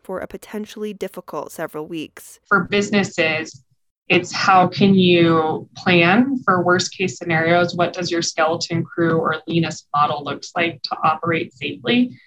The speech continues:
Speaker 2: Because quarantining and isolation guidelines will not change due to strain, um, 'cause we need to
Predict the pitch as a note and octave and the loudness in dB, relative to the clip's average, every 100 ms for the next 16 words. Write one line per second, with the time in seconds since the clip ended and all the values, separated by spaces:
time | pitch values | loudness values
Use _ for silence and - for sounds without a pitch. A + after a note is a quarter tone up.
0 | _ _ F3 F3 E3 E3 - F3 E3 E3 | _ _ -2 0 0 -2 -2 2 2 2
1 | F3 E3 E3 D#3 - D#3 - C#3+ - - | 0 -2 -2 -2 -6 -8 -10 -10 -8 -4
2 | C#3+ E3 D3 - - C#3+ C#3+ - - - | -4 -4 -8 -10 -12 -8 -6 -8 -10 -8
3 | - C#3 D#3+ G3+ G#3 - - E3+ D#3+ - | -8 -4 2 4 4 0 0 0 0 -4
4 | D#3 - - D#3 F3+ A#3+ B3 - _ _ | -4 -4 -2 -2 2 4 4 2 _ _
5 | - E3+ D#3 D3+ - - E3+ E3 D#3 D#3 | -2 2 2 0 -14 -14 -4 -2 -2 -6